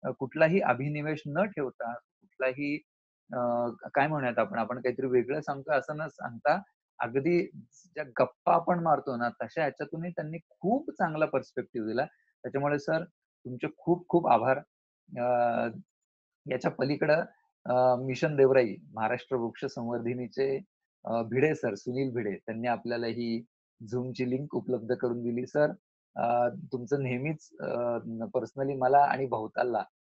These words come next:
सपोर्ट राहिलेला आहे. In fact, भवतालचं पहिलं ऑफिस जे होतं, ते सरांच्या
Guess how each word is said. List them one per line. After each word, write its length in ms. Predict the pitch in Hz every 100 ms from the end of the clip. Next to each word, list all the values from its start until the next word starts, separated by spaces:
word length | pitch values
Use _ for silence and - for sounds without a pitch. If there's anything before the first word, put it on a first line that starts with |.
| _
सपोर्ट 320 | - - 135 127
राहिलेला 400 | 110 120 151 151
आहे. 220 | 123 123
In 80 | 117
fact, 220 | 131 127
भवतालचं 480 | 117 107 127 120 143 117
पहिलं 220 | 110 139
ऑफिस 360 | 127 - 120
जे 80 | 131
होतं, 260 | 113 - - - _ _ _
ते 60 | 123
सरांच्या 760 | 120 123 131 120 135 135 131